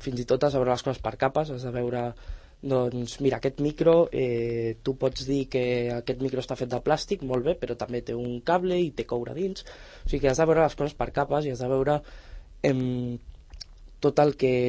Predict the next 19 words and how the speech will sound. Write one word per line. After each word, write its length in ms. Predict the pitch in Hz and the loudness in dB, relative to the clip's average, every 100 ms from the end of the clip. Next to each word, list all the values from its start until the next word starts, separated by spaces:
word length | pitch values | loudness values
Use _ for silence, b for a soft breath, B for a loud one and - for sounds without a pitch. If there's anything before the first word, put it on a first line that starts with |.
| 120 | 0
tot 160 | - - 135 | -2 -2 0
el 40 | |
que 100 | 123 | -2
tu, 160 | 123 127 123 - - - - - - - | -2 0 0 -2 -10 -20 -20 -20 -20 -6
tu 100 | 127 | -2
has 140 | 123 | -2
de 80 | 123 | -2
fer, 160 | - 131 | -2 -2
tu, 120 | 123 123 - 120 - - | -2 -4 -6 -10 -12 -12
tot 100 | 120 | -2
el 80 | 143 | 0
que 140 | 139 | 0
tu 80 | 131 | -2
necessites. 600 | 127 - - 113 - - - - | -4 -6 -10 -12 -14 -18 -20 -18
Has 160 | - 123 | -12 -6
de, 60 | 131 | -4
has 220 | 113 131 | -2 2
d'analitzar-ho 500 | 160 147 123 120 113 | 2 2 0 -2 -6
tot, 100 | 110 | -10